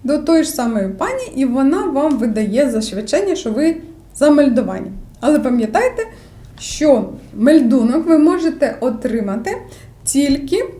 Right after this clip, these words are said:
на період, е, дійсності вашого договору. По-перше, договору оренди. Наприклад, якщо у мене на рік, то більше, ніж на рік, я не пропишуся.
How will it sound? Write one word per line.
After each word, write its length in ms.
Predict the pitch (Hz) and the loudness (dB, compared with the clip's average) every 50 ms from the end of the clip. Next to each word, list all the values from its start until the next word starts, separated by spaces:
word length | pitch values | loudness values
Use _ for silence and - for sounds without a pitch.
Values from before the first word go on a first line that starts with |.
| - - - - - - | -20 -20 -20 -20 -6 0
на 160 | 269 302 302 | 4 4 4
період, 760 | 277 - - 285 269 220 240 240 247 339 403 359 - - - - | 4 4 4 4 4 4 2 0 0 0 0 0 -2 -4 -6 -4
е, 460 | 269 285 294 302 311 311 311 311 269 156 - - | -2 0 0 2 2 2 2 0 -2 -2 -4 -6
дійсності 800 | - 214 214 247 294 294 285 294 311 330 339 330 - 339 320 330 | -4 -2 4 6 6 6 6 6 6 4 4 4 0 2 2 2
вашого 960 | 277 220 190 190 208 226 277 269 - - 311 277 240 269 285 285 269 269 - - - - - - | 2 2 0 0 2 2 0 -2 -4 -4 -4 -2 0 2 2 2 2 0 -4 -10 -16 -20 -10 0
договору. 760 | 202 294 311 285 320 285 202 190 185 185 190 190 233 330 415 - - - - - - | 2 2 4 6 4 4 4 2 2 2 2 2 0 0 -2 -4 -8 -12 -18 -6 -4
По-перше, 580 | 339 320 - - 339 320 320 320 - - 339 339 339 339 - | -2 -2 2 4 4 4 4 2 -2 -2 -2 -2 -2 -2 -2
договору 640 | 247 269 285 285 294 277 311 311 311 302 294 269 - - - - | 0 0 2 2 0 0 2 2 2 2 2 0 -2 -6 -10 -6
оренди. 520 | - 254 269 277 294 294 277 240 254 254 262 - - - - - - | -4 -2 0 2 2 2 4 4 2 0 0 -4 -10 -14 -18 -8 -4
Наприклад, 480 | - 254 - 339 294 - 320 294 294 - | -4 -2 0 0 2 4 4 2 4 4
якщо 300 | 269 262 - - 294 285 | 0 -2 0 0 2 4
у 40 | 277 | 6
мене 320 | 269 269 277 269 262 247 233 | 6 6 6 4 2 2 2
на 160 | 226 202 202 | 2 0 2
рік, 300 | 240 349 381 - - - | 2 0 0 -2 0 0
то 100 | 269 262 | 2 2
більше, 380 | 226 226 302 294 - - 269 | 4 4 4 4 4 2 2
ніж 240 | 254 247 240 233 226 | 2 2 2 2 0
на 180 | 226 226 220 - | 0 0 0 0
рік, 520 | - 220 226 247 254 269 349 370 381 - - | 0 2 2 4 4 4 2 0 -2 -4 -2
я 180 | 233 240 277 294 | 0 2 2 2
не 220 | 277 277 285 277 | 2 2 2 0
пропишуся. 840 | 285 - 226 254 277 262 - 254 254 - - - 180 - - - | -2 -2 -2 -2 -2 0 0 -2 -2 -2 -4 -8 -10 -8 -10 -12